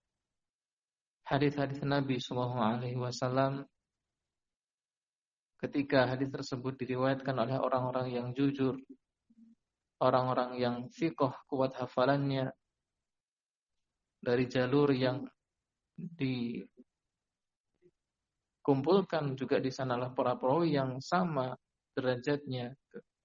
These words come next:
kethikohannya, dan dengan syarat-syarat yang ketat dari para ahli hadis, baru bisa hadis tersebut dikatakan hadis yang sahih. Adapun kita,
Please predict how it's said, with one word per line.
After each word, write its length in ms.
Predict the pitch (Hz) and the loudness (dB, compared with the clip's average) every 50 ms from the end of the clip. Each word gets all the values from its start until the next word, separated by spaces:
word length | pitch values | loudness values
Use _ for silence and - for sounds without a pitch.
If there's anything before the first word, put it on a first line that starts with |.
| _ _ _ | _ _ _
kethikohannya, 1120 | - 139 139 135 139 - - 147 139 - 131 120 - 143 156 156 139 135 143 151 156 185 185 - _ _ _ _ _ _ _ _ _ _ _ _ _ _ _ _ _ _ _ _ _ _ _ _ _ _ _ _ _ _ _ _ _ _ _ _ - | -8 -6 -6 -6 -8 -6 -6 -6 -4 -2 -4 -2 -2 -2 -2 -2 -2 -2 -2 -2 -4 -6 -10 -14 _ _ _ _ _ _ _ _ _ _ _ _ _ _ _ _ _ _ _ _ _ _ _ _ _ _ _ _ _ _ _ _ _ _ _ _ -4
dan 160 | - 123 123 | -2 -2 -2
dengan 240 | 120 123 127 123 123 | -2 -4 -4 -4 -4
syarat-syarat 640 | 120 - 135 135 143 - - - 139 135 139 151 - | -2 0 2 4 4 2 2 0 0 0 0 0 -2
yang 160 | 131 127 131 | -4 -4 -4
ketat 320 | 135 - - 139 143 143 | -6 -2 2 4 4 4
dari 240 | 135 127 120 123 120 | 4 0 -2 -4 -4
para 480 | - 131 127 123 - - 127 131 135 - - | -4 -2 0 0 0 -2 -2 -6 -8 -12 -8
ahli 320 | - - 135 131 127 127 131 - | -4 -2 -2 -2 -2 -6 -8 -6
hadis, 480 | - 127 120 135 139 143 143 143 - - - - _ _ _ _ _ _ _ _ _ _ _ _ _ _ _ _ _ _ _ _ _ _ _ _ _ _ _ _ _ - | -6 -4 0 2 2 2 0 -2 -4 -10 -16 -20 _ _ _ _ _ _ _ _ _ _ _ _ _ _ _ _ _ _ _ _ _ _ _ _ _ _ _ _ _ 0
baru 320 | - 131 127 135 143 139 | 4 4 6 6 4 4
bisa 320 | 135 135 127 - 135 127 120 | 2 0 -4 -4 -4 -4 -4
hadis 240 | 135 131 123 135 127 | -2 -4 -4 -4 -6
tersebut 480 | 131 - - 123 120 123 123 135 131 | -8 -8 -8 -8 -6 -6 -6 -8 -8
dikatakan 400 | - 123 123 - 120 123 127 120 | -8 -8 -8 -8 -6 -4 -4 -4
hadis 240 | 110 117 127 135 131 131 143 | -4 -4 -8 -8 -6 -6 -6
yang 160 | 135 131 131 | -6 -6 -8
sahih. 320 | - 131 123 - 120 110 - _ _ _ _ _ _ _ _ _ _ _ _ _ _ _ _ _ _ _ _ _ _ _ _ _ _ _ 247 _ _ _ _ _ _ _ _ _ _ _ _ _ _ _ _ _ _ _ _ _ _ _ _ _ _ _ _ _ _ _ _ _ _ _ - | -10 -12 -12 -12 -14 -16 -18 _ _ _ _ _ _ _ _ _ _ _ _ _ _ _ _ _ _ _ _ _ _ _ _ _ _ _ _ _ _ _ _ _ _ _ _ _ _ _ _ _ _ _ _ _ _ _ _ _ _ _ _ _ _ _ _ _ _ _ _ _ _ _ 0
Adapun 400 | 127 127 135 131 - 143 135 - | 2 4 4 2 2 0 -4 -2
kita, 560 | - 392 381 - 175 156 156 156 151 156 160 | -2 -4 0 4 6 6 6 6 4 2 -4